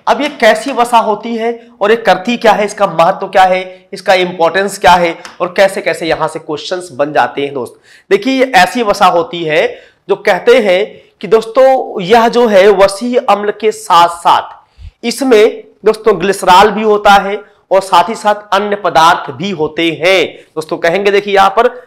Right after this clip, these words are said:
कहेंगे कि इसमें क्या होता है, इसमें होगा वसीय अम्ल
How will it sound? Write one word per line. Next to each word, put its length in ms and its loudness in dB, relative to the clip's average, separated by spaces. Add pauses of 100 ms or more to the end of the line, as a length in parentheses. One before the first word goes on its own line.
(140)
कहेंगे 480 0 (1400)
कि 500 -10 (500)
इसमें 340 -6
क्या 120 6
होता 260 2
है, 480 -4 (200)
इसमें 320 -6
होगा 380 2 (640)
वसीय 720 -2
अम्ल 580 -2